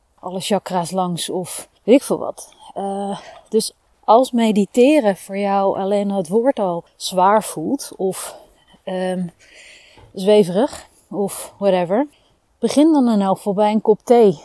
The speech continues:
iedere dag, waarbij je gaat zitten en waarbij je niets hoeft en dat zodra iemand roept om limonade of een boterham, dat je dan dat kwartier gewoon blijft zitten.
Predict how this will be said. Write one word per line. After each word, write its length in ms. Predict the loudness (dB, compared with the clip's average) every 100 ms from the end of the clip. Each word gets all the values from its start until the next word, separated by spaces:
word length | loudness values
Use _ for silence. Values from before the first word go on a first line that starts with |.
| _
iedere 300 | -6 -2 0
dag, 300 | 0 -2 -4
waarbij 280 | -6 -2 0
je 80 | 0
gaat 220 | -4 -2
zitten 400 | 2 2 2 -4 -8 -14
en 100 | -4
waarbij 300 | -2 0 0
je 60 | 2
niets 260 | 4 2
hoeft 360 | 0 -6 -6 -8
en 140 | -6
dat 140 | -6 -6
zodra 320 | -6 -2 -2
iemand 300 | -2 -4 -6
roept 320 | -4 -6 -8
om 140 | -8 -8
limonade 560 | -6 -6 -6 -4 -4
of 160 | -6 -6
een 80 | -4
boterham, 480 | -2 -2 -4 -6 -10 -20 -20 -20 -20 _
dat 200 | 2 2
je 80 | 2
dan 220 | 0 0
dat 140 | -2
kwartier 500 | -4 -6 -2 0 -2
gewoon 520 | -2 -4 -2 -2 -4 -14 -4
blijft 260 | -2 0
zitten. 300 | -2 -4 -4